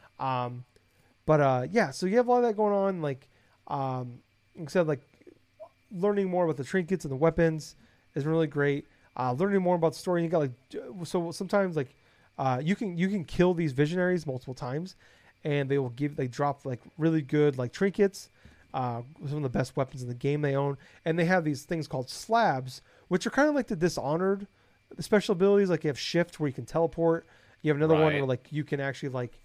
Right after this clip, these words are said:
Speaker 1: um, uh, I can't remember what it's called, but, like, you can basically, like, you do something,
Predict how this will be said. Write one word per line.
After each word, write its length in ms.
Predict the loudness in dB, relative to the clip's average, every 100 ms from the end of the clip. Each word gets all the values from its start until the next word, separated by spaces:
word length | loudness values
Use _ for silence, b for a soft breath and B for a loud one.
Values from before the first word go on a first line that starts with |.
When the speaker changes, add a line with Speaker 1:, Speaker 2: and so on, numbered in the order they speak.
| b b b -8
Speaker 1:
um, 460 | -6 -4 -6 -10 -18 _ _ _ _ _ _ _ _ _ -10
uh, 80 |
I 120 | -8 -6
can't 100 | -4
remember 140 | -2
what 60 | -4
it's 80 |
called, 320 | -4 -2 -2 -4 b b -6
but, 80 | -2
like, 240 | -2 -4
you 100 | -8
can 400 | -2 -2 -2 -8 b b b b _ 2
basically, 480 | 2 2 0 0
like, 220 | 0 -2 -6
you 160 | -12
do 200 | -6 -6
something, 380 | -2 -4 -4 -10